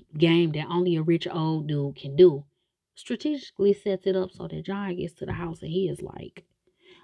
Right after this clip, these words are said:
"Oh, I didn't know you were busy." And he like, "Oh, dude, you, you know what? I accidentally told you to come over here at the wrong time.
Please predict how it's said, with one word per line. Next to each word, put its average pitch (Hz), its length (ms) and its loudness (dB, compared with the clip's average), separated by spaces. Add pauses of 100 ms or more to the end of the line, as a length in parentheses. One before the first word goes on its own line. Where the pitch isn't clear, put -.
(140)
"Oh, 262 340 0 (920)
I 311 80 8
didn't 269 180 8
know 208 120 0
you 196 200 2
were 147 160 -4
busy." - 420 -8 (760)
And 254 100 8
he 339 140 12
like, 311 280 2
"Oh, 247 480 -6
dude, 226 360 -2
you, 226 140 0
you 240 180 2
know 247 160 4
what? 240 300 0 (680)
I 214 480 0 (160)
accidentally 147 1000 -6 (1000)
told 185 320 4
you 180 60 4
to 180 60 0
come 170 200 -2
over 170 160 0
here 160 140 -2
at 156 100 -8
the - 80 -12
wrong 147 320 -4
time. - 380 -8